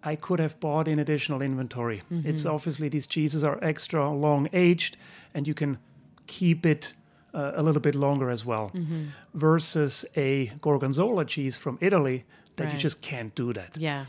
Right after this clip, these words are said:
Speaker 2: it's
Speaker 1: So
Speaker 2: not
Speaker 1: people
Speaker 2: really
Speaker 1: have
Speaker 2: an
Speaker 1: done that,
Speaker 2: option.
Speaker 1: yes. People have bought in.
Speaker 2: Mm-hmm.
Speaker 1: Um, some people have also, uh, uh, imported the cheese but have not yet customs cleared it.
Speaker 2: Hmm.
Speaker 1: They're keeping it in bond,
Speaker 2: Right.
Speaker 1: waiting, uh, that potentially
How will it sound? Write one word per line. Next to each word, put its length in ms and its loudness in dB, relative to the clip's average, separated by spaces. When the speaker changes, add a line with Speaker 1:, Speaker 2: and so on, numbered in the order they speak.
Speaker 2:
it's 120 -16
Speaker 1:
So 80 4
Speaker 2:
not 80 2
Speaker 1:
people 240 4
Speaker 2:
really 140 4
Speaker 1:
have 100 0
Speaker 2:
an 60 6
Speaker 1:
done 140 4
that, 120 4
Speaker 2:
option. 120 2
Speaker 1:
yes. 360 0
People 320 0
have 200 0
bought 240 4
in. 260 2
Speaker 2:
Mm-hmm. 260 -4
Speaker 1:
Um, 420 -2
some 280 -6
people 320 -2
have 180 -2
also, 480 0
uh, 40 2
uh, 520 -2
imported 600 0
the 100 0
cheese 380 -2
but 140 -2
have 160 0
not 160 0
yet 240 0
customs 420 -4
cleared 420 0
it. 220 -10
Speaker 2:
Hmm. 280 -2
Speaker 1:
They're 100 -4
keeping 420 0
it 100 2
in 140 2
bond, 460 2
Speaker 2:
Right. 320 -4
Speaker 1:
waiting, 640 4
uh, 300 -8
that 220 -4
potentially 1000 0